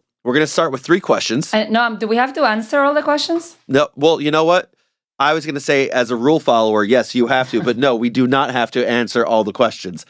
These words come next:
Speaker 1: It's okay. It's okay to leave with some questions. And I'll tell you, by the way, I do a, a, a, I, I study with fourth and fifth graders on every Saturday afternoon, every Shabbat afternoon.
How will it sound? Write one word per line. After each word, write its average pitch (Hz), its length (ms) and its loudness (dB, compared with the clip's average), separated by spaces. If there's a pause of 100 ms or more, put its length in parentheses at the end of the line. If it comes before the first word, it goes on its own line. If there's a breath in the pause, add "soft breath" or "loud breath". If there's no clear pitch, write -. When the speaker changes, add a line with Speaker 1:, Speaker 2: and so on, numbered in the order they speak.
(160 soft breath)
Speaker 1:
It's 135 140 0
okay. 180 340 0 (280)
It's 127 100 -2
okay 196 280 2
to 170 140 2
leave 147 480 2
with 135 100 0
some 120 160 -2
questions. - 500 -2 (460)
And 165 140 2
I'll 170 80 0
tell 196 180 0
you, 180 80 -2
by 160 120 2
the 165 80 -2
way, 143 200 2
I 139 200 0
do 170 200 0
a, 143 220 2
a, 120 320 2
a, 107 400 2
I, 120 260 0 (220)
I 120 80 2
study 131 580 0 (220 soft breath)
with 117 120 -4
fourth 131 280 2
and 107 80 -4
fifth 123 180 0
graders 131 480 2
on 110 220 0
every 117 280 2
Saturday 110 440 0
afternoon, 107 420 2
every 104 280 0
Shabbat 104 300 2
afternoon. 104 460 0